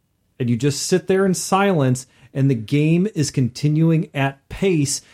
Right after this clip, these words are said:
and everyone is having fun and they're really excited and they're, it's all this interaction, this in-character interaction where they're chewing over a problem or doing some in-character stuff, doing all this. And I just step back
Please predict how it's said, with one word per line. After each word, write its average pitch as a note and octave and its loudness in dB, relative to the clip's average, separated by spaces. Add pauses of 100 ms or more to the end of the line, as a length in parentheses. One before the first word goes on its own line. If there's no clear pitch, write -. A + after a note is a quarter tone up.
(140)
and C#3 0
everyone F#3 2
is F3 -2
having F3 2
fun D3 0
and C#3+ 2
they're C3+ 4
really D3+ 2
excited D#3 0
and C3+ 2
they're, D3 -2
it's D#3 0
all D3 0
this G3 -2
interaction, E3+ 0
this A2+ -2
in-character E3+ 0 (360)
interaction E3+ 0 (200)
where D3 0
they're C#3+ 2
chewing D#3 0
over E3 2
a E3 0
problem E3 0
or F3 2
doing D#3+ 0
some E3+ 0
in-character F3 0
stuff, D3+ -2
doing E3+ 2
all E3+ 4
this. E3 0 (480)
And C#3+ 2
I C#3+ 0
just C3 -4
step - -4 (140)
back B2 -4